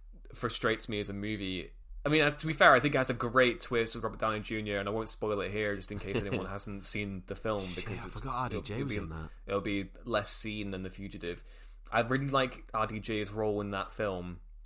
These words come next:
Speaker 1: Um, but yeah, the idea of going after another innocent guy, it just kinda sucks. I would have liked to have seen him actually go down and hunt down a bastard.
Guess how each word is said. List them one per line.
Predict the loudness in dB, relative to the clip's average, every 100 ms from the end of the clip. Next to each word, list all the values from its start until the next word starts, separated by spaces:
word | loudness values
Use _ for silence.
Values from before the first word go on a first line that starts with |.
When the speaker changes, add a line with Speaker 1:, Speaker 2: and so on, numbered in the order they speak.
| -10 -2
Speaker 1:
Um, | 0 2 0 -2 -6 -8 -14 -18 -18 -18 -18 -18 -14 2
but | 4 4 0
yeah, | 0 4 4
the | 4
idea | 2 2 0
of | 2
going | 2 2 2
after | 0 0 -2
another | 0 0 2 0 -4 -14 -6
innocent | -4 -2 -2 -4 -2
guy, | 0 2 4 2 -2 -8 -18 -18 -8
it | -6
just | -4 -4
kinda | -2 -2
sucks. | 0 0 0 0
I |
would | 2 2
have | 2
liked | 4 4 4
to | -4
have | -2
seen | 0 -2 0
him | 0
actually | -2 -2 -6
go | -2 -2
down | 0 0 -2
and | -4
hunt | -6 -2
down | -2 0
a |
bastard. | 0 0 0 -2 -2